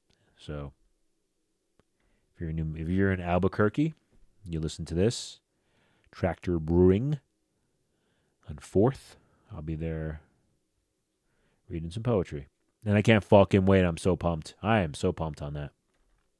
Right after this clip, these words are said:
Post Buck Moon poetry. <laughs> Post Buck Moon poetry reading. Uh, let's see. Um, yeah, that's, that's kind of it. It's kind of, like, what I've been about, uh,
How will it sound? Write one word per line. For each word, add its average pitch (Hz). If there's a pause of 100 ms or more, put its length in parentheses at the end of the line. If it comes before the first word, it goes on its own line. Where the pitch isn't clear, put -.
(800)
Post 101
Buck 98
Moon 92
poetry. 101 (440)
<laughs> -
Post 131
Buck 120
Moon 113
poetry 110
reading. 82 (2000)
Uh, 120
let's 127
see. 98
Um, 104 (720)
yeah, 185
that's, 170
that's 170
kind 180
of 120
it. 101
It's 85
kind 127
of, 107
like, 101
what 101
I've 95
been 92
about, 85 (960)
uh, 80